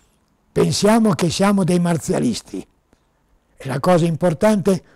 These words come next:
come diceva Einstein, non dimentichiamo mai di farci delle domande. E ogni giorno facciamoci la domanda.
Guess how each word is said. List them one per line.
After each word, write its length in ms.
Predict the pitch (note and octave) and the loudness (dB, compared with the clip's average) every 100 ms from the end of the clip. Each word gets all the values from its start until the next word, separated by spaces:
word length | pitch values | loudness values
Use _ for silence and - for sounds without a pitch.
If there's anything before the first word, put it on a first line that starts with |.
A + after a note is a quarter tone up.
| _ | _
come 260 | - D#3+ D#3+ | 0 0 0
diceva 640 | D3 - F3+ E3 D#3+ B2+ _ _ _ _ _ - _ _ _ _ _ _ | -2 0 0 0 -4 -6 _ _ _ _ _ -20 _ _ _ _ _ _
Einstein, 640 | - G3+ G3+ - D#3+ B2+ G#2+ - _ _ _ _ _ _ | 0 2 4 2 -2 -4 -10 -16 _ _ _ _ _ _
non 260 | D3+ F#3 F3+ | -2 2 2
dimentichiamo 680 | F3+ F3 D3+ D3+ F#3 F3+ | 2 0 -2 -2 0 0
mai 220 | F3 F#3 | 0 0
di 100 | D#3+ C#3 | 0 -4
farci 340 | D#3+ C3+ C3+ | -6 -8 -8
delle 200 | A1+ G#1+ | -8 -6
domande. 580 | A#1 A1+ G1+ G1+ - - _ _ _ _ _ _ | -6 -8 -10 -14 -18 -20 _ _ _ _ _ _
E 140 | - - | -12 -8
ogni 300 | - F3 F3 | -4 -2 0
giorno 280 | D#3+ G#3 F#3+ | 2 0 0
facciamoci 460 | E3 - - - - | -2 -4 -6 -6 -6
la 80 | |
domanda. 440 | - A#1 A#1 - | -8 -8 -8 -10